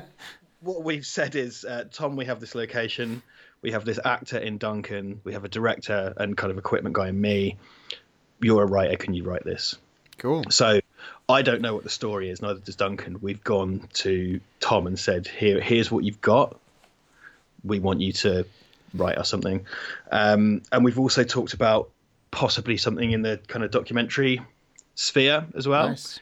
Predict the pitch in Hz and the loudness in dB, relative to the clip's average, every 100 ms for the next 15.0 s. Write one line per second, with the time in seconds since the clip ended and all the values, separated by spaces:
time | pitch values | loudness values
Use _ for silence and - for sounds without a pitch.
0 | - 120 127 131 123 110 - 127 - 170 | -6 -4 0 0 -2 -6 -4 -4 -2 -4
1 | - - - 110 - - - - 117 101 | -6 -14 -8 -6 -6 -6 -6 -2 -2 0
2 | 113 110 127 - 113 - - 107 - 101 | 0 0 0 0 -2 -4 -4 -6 -4 -4
3 | 95 - 104 98 98 104 98 98 98 - | -2 0 2 2 0 -2 0 0 -2 -6
4 | - 107 95 95 92 98 95 87 - - | -4 0 0 0 0 0 0 -2 -6 -10
5 | - - - - - - - 101 98 110 | -16 -14 -16 -16 -8 -2 0 2 4 4
6 | 95 98 95 98 95 - 107 101 98 - | 4 2 2 0 0 2 4 4 2 -2
7 | 101 101 98 - 110 - 107 101 - 98 | -2 -2 -2 -2 -2 -2 -4 -6 -6 -6
8 | - 101 101 98 92 123 156 101 - 110 | -2 -2 2 2 2 0 0 -2 0 2
9 | 104 104 _ _ _ - - 107 127 127 | 2 -2 _ _ _ -4 2 6 6 6
10 | 117 107 92 117 - 110 90 - 95 107 | 4 2 0 -2 -2 -2 -2 -2 0 0
11 | 113 131 127 147 143 139 135 127 123 117 | 2 4 4 2 2 2 2 4 4 2
12 | - 104 104 104 101 98 98 98 - _ | 0 -2 0 -2 -2 -2 -2 -4 -8 _
13 | - - - _ - - - 131 120 - | -20 -20 -20 _ -2 0 2 0 0 0
14 | 101 82 - 180 151 147 143 127 117 - | -2 -2 2 4 4 2 4 4 2 -2